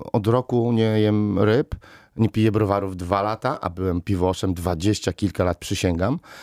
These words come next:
I, e, e, nie jem pszenicy. A zatem jakby, no, mam taki, e, mam taką, ta-, taką dietę.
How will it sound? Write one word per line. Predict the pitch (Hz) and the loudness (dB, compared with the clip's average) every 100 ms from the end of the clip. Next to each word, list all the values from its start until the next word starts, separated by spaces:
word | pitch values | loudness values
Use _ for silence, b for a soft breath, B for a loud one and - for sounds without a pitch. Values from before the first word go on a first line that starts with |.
| B B - | B B -4
I, | 170 208 262 - - 143 156 151 143 - | -2 0 0 0 2 2 2 0 -2 -2
e, | 135 - - | -2 -2 2
e, | |
nie | 143 147 151 | 4 4 4
jem | 151 143 | 2 0
pszenicy. | - 127 - - - _ B B B B | 0 -2 -2 -8 -10 _ B B B B
A | 104 | 0
zatem | 135 - 139 135 - - | 0 2 0 0 -2 -2
jakby, | 123 123 139 131 123 | -2 2 2 4 2
no, | 127 131 | 2 2
mam | 139 131 | 2 0
taki, | 131 - 123 123 95 117 | -4 0 2 2 4 4
e, | |
mam | 117 127 120 | 4 2 0
taką, | 123 117 113 113 110 107 | -2 0 0 0 0 0
ta-, | 120 107 | 0 0
taką | 113 - 120 | -2 -2 -2
dietę. | 101 98 - 101 143 | 2 0 2 -2 -2